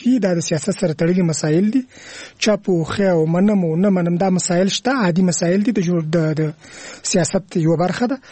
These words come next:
ولې هغه مسایل لکه د سولې بحث، د، د انتخاباتو بحث، آ،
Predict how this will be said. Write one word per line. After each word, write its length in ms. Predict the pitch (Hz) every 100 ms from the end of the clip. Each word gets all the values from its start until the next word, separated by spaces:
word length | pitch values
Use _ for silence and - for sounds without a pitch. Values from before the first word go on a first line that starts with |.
| - - -
ولې 500 | 208 208 226 233 -
هغه 160 | 240 269
مسایل 420 | 254 - 220 233
لکه 180 | 233 220
د 60 |
سولې 400 | 180 - 233 196 156
بحث، 420 | 156 139 - - _ - _ _ -
د، 180 | 180 175
د 120 | 156
انتخاباتو 680 | 180 190 202 208 202 208 185
بحث، 400 | 156 147 127 - - - - - - -
آ، 260 | 180 175